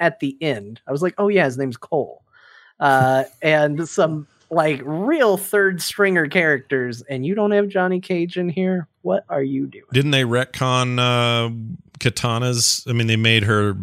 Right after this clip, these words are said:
Speaker 2: the Baraka hybrid face.
Speaker 1: No, that was Melina.
Speaker 2: Oh.
Speaker 1: That's okay.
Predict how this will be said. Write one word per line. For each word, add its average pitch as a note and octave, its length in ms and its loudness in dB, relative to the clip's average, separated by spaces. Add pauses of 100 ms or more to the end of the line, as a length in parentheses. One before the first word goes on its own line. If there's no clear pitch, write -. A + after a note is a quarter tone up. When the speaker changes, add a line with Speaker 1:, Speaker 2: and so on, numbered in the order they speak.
(100)
Speaker 2:
the G#2 100 0
Baraka G2 640 0
hybrid E2 540 -4 (440)
face. - 540 0
Speaker 1:
No, G3 240 4
that G#3 160 2
was A3+ 200 0
Melina. D#3+ 680 0
Speaker 2:
Oh. B2+ 260 2
Speaker 1:
That's G#2+ 120 2
okay. F2+ 460 -4